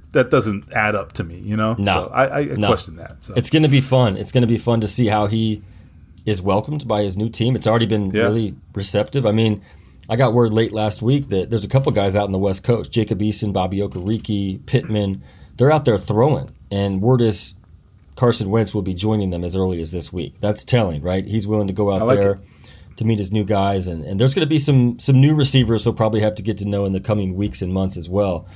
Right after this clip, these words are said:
Speaker 2: Um, maybe it's T Y Hilton, maybe not. But, um, if you're Carson Wentz, you're all in right now on the Colts. This is your chance.
Speaker 1: Yeah, I, I think it's,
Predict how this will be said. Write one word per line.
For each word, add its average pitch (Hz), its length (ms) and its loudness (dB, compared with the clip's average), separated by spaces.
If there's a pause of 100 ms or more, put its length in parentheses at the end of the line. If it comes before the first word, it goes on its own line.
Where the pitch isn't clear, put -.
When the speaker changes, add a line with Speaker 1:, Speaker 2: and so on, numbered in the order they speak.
(320)
Speaker 2:
Um, 90 260 -2
maybe 107 220 4
it's 101 100 -2
T 123 120 2
Y 104 120 2
Hilton, 110 240 0
maybe 95 220 -2
not. 90 320 -4 (100)
But, 95 300 -2 (340)
um, 85 540 -4
if 101 200 -4
you're 190 120 2
Carson 123 400 0
Wentz, 104 280 0
you're 107 200 0
all 110 200 4
in 101 160 2
right 87 180 0
now 87 180 -4
on 82 60 -6
the 80 60 -8
Colts. 76 300 -6
This 117 220 -4
is 98 100 -4
your 90 120 -6
chance. - 440 -8 (800)
Speaker 1:
Yeah, 92 260 -6
I, 165 300 2
I - 20 4
think 160 180 0
it's, - 260 -6